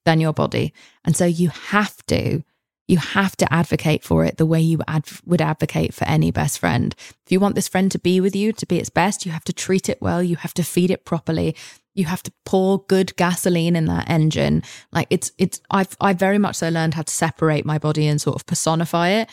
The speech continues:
as different from me, as separate from me, so that I can think about, like, how it must have felt when I said all that terrible shit about it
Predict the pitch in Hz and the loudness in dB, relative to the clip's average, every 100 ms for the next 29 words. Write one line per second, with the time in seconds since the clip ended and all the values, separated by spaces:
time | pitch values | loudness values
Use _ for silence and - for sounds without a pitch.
0 | - _ 160 143 185 - 160 151 - 160 | -14 _ -6 0 0 0 -4 -4 -2 0
1 | 156 165 170 - 151 - - - 160 170 | 0 0 -2 -2 -4 -4 -8 -4 -2 0
2 | 190 - 165 - 165 170 165 _ _ _ | -2 -4 -6 -6 -4 -4 -4 _ _ _
3 | _ _ - 240 220 202 - 202 185 - | _ _ -2 0 0 -2 -2 -2 -2 -6
4 | _ _ _ _ _ - 185 190 202 - | _ _ _ _ _ 0 2 2 0 -2
5 | 202 - 226 196 175 165 165 170 170 160 | -2 2 2 2 0 0 0 0 0 0
6 | 165 - 160 156 170 - 185 - 156 151 | -2 -2 0 0 -2 0 0 0 0 0
7 | 147 - | 0 -2